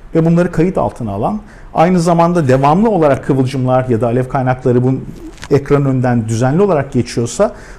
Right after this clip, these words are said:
o zaman sistem bunu fark edip bu bir kıvılcım değil, geç-, geriden gelen bir alev, yanma, yangın olabilir. Farklı bir sorun var. O zaman da sistemi durduran akıllı sistemler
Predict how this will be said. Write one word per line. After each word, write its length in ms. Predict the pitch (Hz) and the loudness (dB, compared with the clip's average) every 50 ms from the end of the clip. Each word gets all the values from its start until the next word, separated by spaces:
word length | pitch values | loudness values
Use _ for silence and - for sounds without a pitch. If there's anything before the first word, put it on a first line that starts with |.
| - - - | -18 -6 -2
o 120 | - 170 | 0 2
zaman 340 | 160 165 160 165 170 170 214 - - - - - | 2 2 2 2 2 0 -2 -6 -14 -20 -20 -14
sistem 640 | - - - 147 - - - 160 160 147 151 147 | -8 -6 -4 -4 -4 0 0 0 0 0 -2 -2
bunu 180 | 143 139 139 135 | 0 0 0 -2
fark 400 | 139 - - - - - - - | -2 -2 0 0 0 0 0 -2
edip 200 | 160 117 - - - - - - - - - - - - - - - | 0 0 0 -4 -6 -12 -20 -20 -20 -20 -20 -20 -20 -20 -20 -6 -4
bu 120 | 156 147 | -2 -2
bir 100 | 160 151 | -2 -4
kıvılcım 520 | - - 143 143 147 135 143 151 151 151 147 | -2 -2 0 0 0 0 0 -2 -2 0 0
değil, 180 | 175 196 196 - - - - - - - - - | -2 -2 -2 -6 -12 -18 -20 -20 -20 -14 -8 -2
geç-, 260 | 123 123 120 120 - 156 151 - 135 | 0 0 0 0 -2 -6 -6 -4 0
geriden 440 | 120 127 127 127 131 151 151 156 151 | 2 2 4 4 2 2 0 0 0
gelen 280 | 139 127 131 135 139 147 | 0 0 0 -2 0 -2
bir 200 | 180 - - 143 | -2 0 2 2
alev, 240 | 123 120 127 143 139 - | 4 4 4 2 0 0
yanma, 500 | 131 123 110 113 123 127 135 156 147 143 | 0 0 2 2 0 0 0 -2 -2 -4
yangın 320 | 139 120 113 127 135 139 160 | -2 -2 0 0 0 0 0
olabilir. 540 | 156 135 120 113 127 139 180 190 - - - - - - - - - | 2 2 2 0 0 0 -2 -2 -4 -8 -16 -20 -20 -20 -20 -20 -10
Farklı 340 | - - 120 - - - 196 | -4 -2 -2 -2 0 0 0
bir 80 | 208 170 | 2 0
sorun 320 | - - 143 123 123 127 | 2 0 0 2 2 2
var. 100 | 151 165 - | 0 0 0
O 80 | 156 143 | -2 0
zaman 280 | 143 156 151 151 147 | 0 0 0 0 0
da 40 | 143 | -2
sistemi 380 | - - - 156 147 139 131 117 | -4 -4 -2 -2 0 0 2 2
durduran 460 | 143 143 135 147 139 170 196 214 196 - - - - - - - | 2 2 2 0 0 0 -2 -2 -6 -10 -16 -20 -20 -20 -6 -6
akıllı 320 | 180 - - 196 170 170 | -4 0 0 2 2 0
sistemler 520 | 170 - - - 135 107 104 98 101 92 | 0 -2 -6 -6 -6 -6 -4 -6 -8 -8